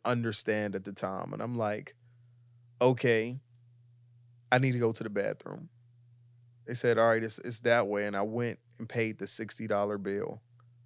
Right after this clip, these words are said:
And when the, when they came back to the table to hand me my card back, he snatches it and opens it, and it was my signed receipt. He said, "Nobody has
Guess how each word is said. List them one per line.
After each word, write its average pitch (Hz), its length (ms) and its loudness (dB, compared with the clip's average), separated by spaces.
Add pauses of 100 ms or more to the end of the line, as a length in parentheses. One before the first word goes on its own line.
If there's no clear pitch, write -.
(440)
And 113 120 0
when 117 120 0
the, 110 180 0
when 110 80 -2
they 113 100 -2
came 117 260 -2
back 110 200 2
to - 100 -6
the 110 80 -6
table 113 280 0
to 107 80 0
hand 113 220 -4
me 113 60 -6
my 101 180 0
card 120 380 2
back, 101 240 2
he 117 120 -6
snatches 110 560 0
it 101 200 -6 (680)
and 120 360 4
opens 117 420 2
it, 110 200 0 (160)
and 113 120 -4
it 113 80 0
was 110 160 -2
my 107 180 0
signed 113 460 -2
receipt. 110 340 -6
He 117 100 -6
said, 107 280 -2
"Nobody 110 640 0
has 104 180 -8